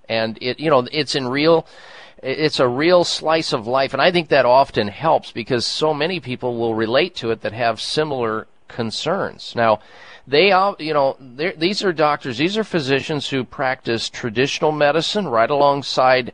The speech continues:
naturopathic medicine and alternative medicine. So they're gonna do what is required for the patient, and they're not opposed to, uh, other things aside from advanced alternative medical care. They're trying to,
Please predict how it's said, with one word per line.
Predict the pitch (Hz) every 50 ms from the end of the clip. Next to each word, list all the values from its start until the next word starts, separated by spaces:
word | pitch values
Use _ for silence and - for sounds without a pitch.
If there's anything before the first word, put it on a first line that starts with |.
| -
naturopathic | 110 107 107 107 101 - 101 92 - - - 104 107 113 131 - - 170 156
medicine | 165 156 156 156 160 156 - - - 175 170 175 196 - - - - - - - _
and | - 90 92 98
alternative | 92 92 92 - - - 127 143 156 151 165 165 147
medicine. | 151 147 147 147 156 156 - - 156 139
So | - - 151 143 135
they're | 127 156 202 226
gonna | 247 233 202 165
do | 120 139 151 151 151 151 151 147 -
what | - - 78 113 127 139 139 151 139
is | 127 127 117 - - - - - -
required | - - 127 135 - - - - 143 160 196 208 180 127 120 110
for | - - 139 127
the | 117 107
patient, | - - 160 180 202 208 - - 107 98 101 -
and | 113 117 113
they're | 123 147 185
not | 185 170 175 175
opposed | 156 127 - - - 147 147 190 208 180 143 123 120 - - - - - - - - - - - - - _ _
to, | - - - 175 180 180 170 156 - -
uh, | - - 113 110 110 101
other | - 78 135 170 165 156 139 127 110
things | - - - - 208 240 208 156 147 139 - -
aside | - 120 - - 143 139 143 139 123
from | - - 143 131 123
advanced | 90 117 117 98 104 131 139 147 151 - - -
alternative | 113 127 123 117 - - 165 151 139 123 113
medical | 113 139 175 226 226 - 127 104
care. | - - 110
They're | 107 120 110
trying | - 160 180 196 202 180
to, | - 151 143 131 110